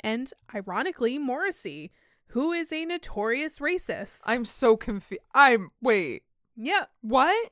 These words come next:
Speaker 1: Yeah.
Speaker 2: What?
Speaker 1: He gave a lot of money to them.
Speaker 2: But he
Speaker 1: Yeah.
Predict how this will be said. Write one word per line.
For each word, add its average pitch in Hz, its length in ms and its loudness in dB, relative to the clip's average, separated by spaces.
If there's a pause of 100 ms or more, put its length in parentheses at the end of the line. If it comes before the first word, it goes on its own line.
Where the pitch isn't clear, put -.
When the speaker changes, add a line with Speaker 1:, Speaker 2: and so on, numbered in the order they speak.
Speaker 1:
Yeah. 247 360 -2 (240)
Speaker 2:
What? 440 460 0 (140)
Speaker 1:
He 294 140 -2
gave 349 200 0
a 339 60 -4
lot 320 220 0
of 311 60 -8
money 285 400 -6 (180)
to 233 120 -6
them. 196 280 -10 (320)
Speaker 2:
But 427 160 4
he 403 560 0 (240)
Speaker 1:
Yeah. 320 380 -14